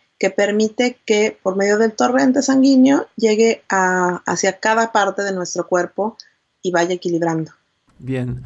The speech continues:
Speaker 2: entonces es un trabajo complementario el que se hace entre el, entre lo que sería el,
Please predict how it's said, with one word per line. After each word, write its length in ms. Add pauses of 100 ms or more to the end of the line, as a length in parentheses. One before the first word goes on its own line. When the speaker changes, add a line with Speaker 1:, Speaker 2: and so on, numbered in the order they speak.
(260)
Speaker 2:
entonces 500
es 120
un 140
trabajo 460
complementario 720
el 100
que 140
se 140
hace 440 (340)
entre 580
el, 240 (340)
entre 1000 (120)
lo 200
que 120
sería 600 (480)
el, 540